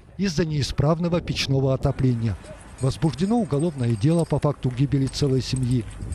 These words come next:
Горящую избу тушили двадцать два огнеборца, прибывшие на утушку на Береговую улицу на девяти спецавтомобилях.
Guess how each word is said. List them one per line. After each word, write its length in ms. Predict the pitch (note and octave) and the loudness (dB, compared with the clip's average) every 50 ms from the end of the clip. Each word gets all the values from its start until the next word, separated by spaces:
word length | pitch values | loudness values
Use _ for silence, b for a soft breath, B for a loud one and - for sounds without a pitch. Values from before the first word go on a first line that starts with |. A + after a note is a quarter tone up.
| - - - | -8 -2 2
Горящую 440 | C3 F3 A#3 B3 - - - E3+ G3+ | 2 4 4 4 2 4 4 4 4
избу 200 | F3+ D3 D3+ F#3 | 4 2 0 0
тушили 440 | - - E3 - - E3+ E3+ E3+ D#3+ | 2 2 2 4 4 4 4 4 2
двадцать 460 | - G#2 C3+ E3 - - - D3 B2+ | 2 2 2 2 2 2 0 0 2
два 200 | A2 C3 C#3 C3+ | 2 2 2 2
огнеборца, 600 | B2 G#2+ B2+ C3 A#2+ - B2 A#2 - - - A#2+ | 0 0 0 0 2 2 2 0 0 0 -4 -4
прибывшие 600 | - - - F#3 F#3+ D#3+ D3 - - - B2+ B2 | -2 0 0 0 2 2 0 -2 -2 -2 -2 0
на 100 | B2 C3 | 0 0
утушку 500 | C3+ D3 - - F3+ C#3 - - - A#2 | 0 0 0 0 0 0 -2 -2 -2 0
на 180 | B2 C3+ D3 D#3 | 0 2 2 2
Береговую 600 | C3 D3+ C3+ C#3+ B2 B2 C3+ C3 D3 C#3+ C#3+ C3+ | 2 2 2 2 4 2 4 4 4 4 4 4
улицу 460 | C#3 D#3+ F3 F#3 F3+ - - F3+ E3+ | 4 4 4 4 2 0 -4 -4 -2
на 140 | D#3 D#3 D3+ | -2 -2 0
девяти 360 | A#2+ C3+ C3+ B2+ - - D#3 | 0 2 0 0 0 0 -2
спецавтомобилях. 1040 | C#3+ - - - C3+ B2+ - - A#2+ - - C3+ B2+ C3 B2+ B2+ C3 A#2 A#2 A2 | -2 -2 0 0 0 0 2 0 -2 0 0 0 0 2 2 2 4 4 4 2